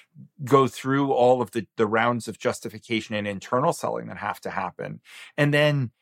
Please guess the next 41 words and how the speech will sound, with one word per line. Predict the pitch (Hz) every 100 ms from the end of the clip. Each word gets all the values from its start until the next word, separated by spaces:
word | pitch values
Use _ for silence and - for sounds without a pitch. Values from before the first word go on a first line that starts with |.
| _ _
actually | 127 160 - 170 120
tee | - - 143
up | 131 -
the | 127
implementation. | 117 113 107 - 131 147 - - _ _ _ _ _ _ _ -
And | 151 139 127
that's | 135 135
one | 135 131
of | 120
the | 117
benefits | 98 117 127 120 -
of | 104 -
being | 110 107
a |
C | - 120
X | 113 120 -
O, | 107 104 101
not | 107 104
just | - -
a | -
C | - 156
M | 127
O, | 104 95 95 87
as | 110
I | 107
was | 101 104
in | 98
my | 95
last | 101 143 147
job. | 98 95 98 - _ _ _ -
Um, | 117 101 -
I | 131 147
actually | 156 -
get | 147 139
to | -
think | 135
about | 107 110
the | 117
whole | 127 -
customer | - 120 - 104
journey | 90 117 117 104 92